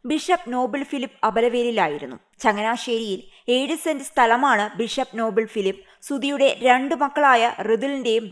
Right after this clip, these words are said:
രാഹുലിന്റെയും പേരിൽ രജിസ്ട്രേഷൻ ചെയ്ത് നൽകിയത്. ആംഗ്ലിക്കൻ സഭയുടെ Diocese of Travancore and കൊച്ചിൻ രൂപതയുടെ പതിമൂന്നാമത് മിഷണറി ബിഷപ്പായി സേവനം ചെയ്യുകയാണ് അദ്ദേഹം. കഴിഞ്ഞ ദിവസങ്ങളിലുണ്ടായ രേണു സുധിയുടെ വീടുമായി ബന്ധപ്പെട്ട വിവാദങ്ങളിൽ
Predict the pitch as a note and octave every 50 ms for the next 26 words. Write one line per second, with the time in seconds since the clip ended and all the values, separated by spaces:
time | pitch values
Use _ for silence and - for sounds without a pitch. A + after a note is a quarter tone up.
0 | F3+ G#3+ A3 G#3+ A3+ B3 A#3+ C#4 C#4+ C4 B3 B3 A#3+ A#3 G#3+ G#3+ G3+ G3+ G3+ G3
1 | D#3+ - - - - - - - A#3 B3+ B3+ - - C#4+ D4 D4 - C#4+ C4+ B3
2 | - A3 F#3+ G3+ G#3 G#3 F#3 F3 E3+ - D#3+ D#3+ A2+ G2+ A#2+ - _ _ _ _
3 | _ - G#3 A3 A#3 B3 B3 C4+ C#4 - - C#4+ C4 C4 - B3+ A#3+ G3+ B3 B3
4 | B3 A3+ A#3+ - - F#3 D#3 F#3+ G3+ G#3 A3+ B3 A#3+ - C#4 B3+ - C4+ B3+ A#3
5 | - - - A3 G#3+ G3+ G#3 G#3+ A#3+ A#3+ A#3+ - C4 B3 - - - A3 G#3+ F#3+
6 | E3 - - - A#3 A3+ A#3 - - C4+ B3 - _ _ - A3+ B3+ C4 C4 G#3+
7 | C#4+ C#4+ D4+ D4+ C#4+ B3 G#3 G#3 - - - A#3+ A3+ G3+ B3 A#3+ B3 C4+ C#4+ C4+
8 | C#4 C#4 C4+ B3 B3 A#3+ B3 A3+ - G#3 A3 A#3 A#3 - - C#4+ C4+ C#4 C#4 C4+
9 | B3 F#3+ G#3 A#3 - - C#4+ C4+ C#4 B3 A3+ G#3 A3 - - - - - - D4
10 | D4 D4 C#4 D4 D4 C#4+ C#4 C4+ - C4+ B3+ C4 C#4 A#3+ D4+ C#4 G#3+ F#3 F3+ -
11 | - - - G3 F#3+ - F#3+ E3 D#3+ D#3+ - _ _ - - E4 E4 E4+ E4 E4
12 | F4 D#4+ E4+ E4+ E4 D#4+ E4 F4 E4 D#4 D#4+ E4 D4+ D4 C4 C4 D4+ D4 C4+ A#3+
13 | A3 - - - - - A#3+ B3+ C4 C#4 C#4 D4+ D#4 D4+ - D#4+ D4+ C4 D4 C#4+
14 | C#4 C#4+ D4 A3+ B3 A#3+ B3+ - D4 C4+ C#4+ C#4+ C#4+ B3 A#3 A#3+ A3 A3+ - C4+
15 | - C4+ C4 C4 B3+ A3 G#3+ G3 A3+ A3+ A#3 B3 B3 A#3+ A#3 A3 G3+ G3+